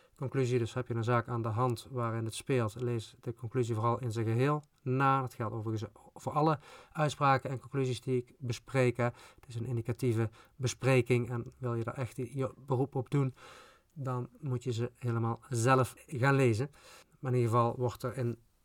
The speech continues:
deze conclusie relevant Europees recht besproken, hè, het E R M-recht. En ook daar leidt hij niet uit af dat er een recht is op kennisneming als door de verdediging verzocht.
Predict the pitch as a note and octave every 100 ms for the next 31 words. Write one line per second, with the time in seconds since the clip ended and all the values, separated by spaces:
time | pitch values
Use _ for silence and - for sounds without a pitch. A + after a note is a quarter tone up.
0 | - C3+ D3+ C#3+ C3+ B2+ C3 A#2+ B2 B2
1 | - _ _ _ - B2+ A#2+ A#2+ A2+ -
2 | - - _ - B2+ A2+ B2 A#2 - -
3 | A#2+ E3+ - - - D3+ C#3 - C#3+ C3+
4 | B2+ C3+ C3 _ - B2 A2+ A2+ D3 C#3
5 | - A#2+ C3 - - _ - - _ _
6 | - B2 A#2 A#2 _ - A#2 - C3 B2
7 | B2+ - - _ - B2 B2 A2+ A2+ B2
8 | A#2+ A2+ A2+ - - A#2 A2+ - - B2
9 | B2 A2 A#2+ A2+ - B2+ B2 - A#2+ A#2+
10 | A#2 A#2 - - A2+ A2 B2 A2 A2+ A2+
11 | A2 A2 G#2 _ _ _ A2+ A2+ G#2+ -